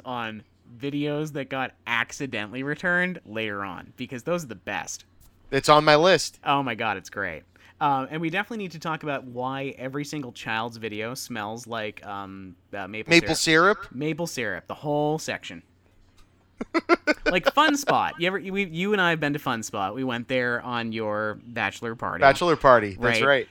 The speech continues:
Speaker 1: But there is that distinct smell of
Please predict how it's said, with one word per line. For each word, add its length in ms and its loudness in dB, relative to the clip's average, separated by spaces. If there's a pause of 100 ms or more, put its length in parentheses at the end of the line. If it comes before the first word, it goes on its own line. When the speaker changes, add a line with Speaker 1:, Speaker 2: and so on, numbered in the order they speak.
(100)
Speaker 1:
But 300 -2
there 180 4
is 120 0
that 180 2
distinct 360 -2
smell 600 2 (480)
of 420 0